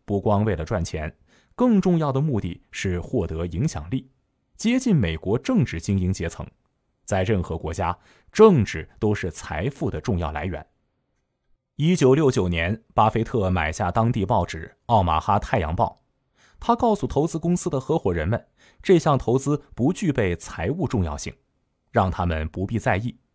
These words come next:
他自己却将很大一部分精力投入这家报纸的运营。巴菲特发挥特长，亲自挖出了奥马哈当地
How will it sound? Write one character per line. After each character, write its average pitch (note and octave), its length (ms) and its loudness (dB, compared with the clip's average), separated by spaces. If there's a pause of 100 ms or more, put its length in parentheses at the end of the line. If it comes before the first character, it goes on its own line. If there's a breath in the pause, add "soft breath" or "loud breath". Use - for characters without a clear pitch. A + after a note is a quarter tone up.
(520 soft breath)
他 A3+ 120 0
自 A3+ 200 0
己 A#2+ 220 2
却 C#3+ 180 -2
将 D3+ 220 0
很 F2 300 -2
大 E3+ 180 0
一 F#2+ 140 -4
部 A2 120 -4
分 E2 160 -6
精 G2+ 220 0
力 E2 160 -6 (160 soft breath)
投 G#2 240 -2
入 D3+ 160 0
这 F2 140 -4
家 F2+ 180 -4
报 G#2 220 0
纸 - 160 -8
的 F2 80 -10
运 E2+ 180 -6
营。 D2 180 -12 (800)
巴 G2+ 160 0
菲 G2 160 -2
特 E2+ 260 -2
发 F2 200 0
挥 F#2 120 -6
特 - 160 -6
长， E2 300 -6 (320 soft breath)
亲 B3 260 -2
自 B3+ 200 0
挖 E3 200 0
出 E3+ 140 -4
了 D3 80 2
奥 D3 160 0
马 F2+ 160 0
哈 B2 180 -2
当 D#3 240 0
地 B2+ 220 -2